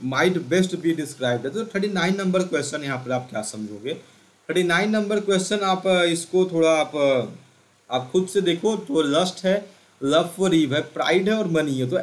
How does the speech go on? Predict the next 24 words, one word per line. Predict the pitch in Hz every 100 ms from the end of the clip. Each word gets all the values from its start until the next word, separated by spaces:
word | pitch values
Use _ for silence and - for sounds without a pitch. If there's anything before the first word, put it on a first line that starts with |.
| -
Adam | 160 170 226
का | 226 226
जो | 214 214
fall | - 160 165
होता | 190 170 131 123
है, | 107 123 - _ _ _ _ _ _
अ, | 120 120 117 113 104 - _ _ _ _ _ _ _ _ -
स्वर्ग | - 156 185 175
से, | 170 110 127 - - _
तो | 190
आप | - 160 196
इसको | 208 196 214
कैसे | 208 185 185
consider | 185 151 131 120 110
करोगे? | 110 107 104
ठीक | 110 190 185
है, | 131 107
ए, | 104
बिल्कुल | 95 135 127
दीपक। | 107 98 - _ _ - _
So, | 156
लस्ट | 156 151 202 202
था, | 214 190 185 196
love | 165 180